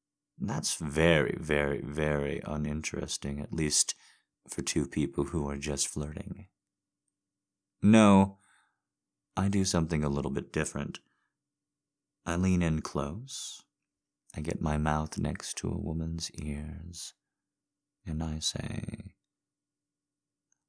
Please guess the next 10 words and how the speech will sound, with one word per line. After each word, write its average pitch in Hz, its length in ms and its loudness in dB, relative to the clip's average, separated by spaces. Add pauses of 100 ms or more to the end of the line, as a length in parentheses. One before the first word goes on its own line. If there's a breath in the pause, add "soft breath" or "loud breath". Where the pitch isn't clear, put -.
(320)
"I 65 160 -2
want 67 840 -6 (480)
to 71 120 -4
feel 73 400 -2
you. - 440 -6 (1300)
Is 65 180 -4
that 65 180 -6
all 67 140 -8
right?" 71 540 -10 (2000)
And 127 360 2